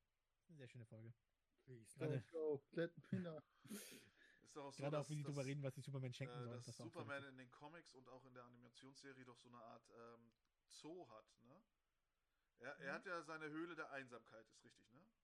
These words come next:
Speaker 1: Ja.
Speaker 2: Festung der
Speaker 3: So,
Speaker 2: Einsamkeit.
Speaker 3: Festung, Festung der Einsamkeit. Und da hat er ja eine Höhle von verschiedenen außerirdischen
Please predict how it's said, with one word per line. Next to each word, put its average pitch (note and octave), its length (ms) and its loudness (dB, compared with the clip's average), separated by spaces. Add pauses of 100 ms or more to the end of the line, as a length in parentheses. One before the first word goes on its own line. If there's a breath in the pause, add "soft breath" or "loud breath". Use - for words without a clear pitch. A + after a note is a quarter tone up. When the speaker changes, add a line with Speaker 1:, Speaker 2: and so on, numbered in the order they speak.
(140)
Speaker 1:
Ja. D3+ 120 -8 (480 soft breath)
Speaker 2:
Festung C#3 300 2
der F#2+ 80 0
Speaker 3:
So, F#2+ 60 0
Speaker 2:
Einsamkeit. F2+ 400 -6
Speaker 3:
Festung, F3 360 -2
Festung D3 400 -4
der B2 120 -6
Einsamkeit. C3+ 440 -10
Und B2+ 140 -14
da B2 100 -6
hat C3+ 100 -4
er C3+ 100 -2
ja C3 100 -4
eine B2+ 140 -10
Höhle C#3+ 260 -6
von C#3+ 140 -14
verschiedenen B2 400 -12
außerirdischen A#2 720 -12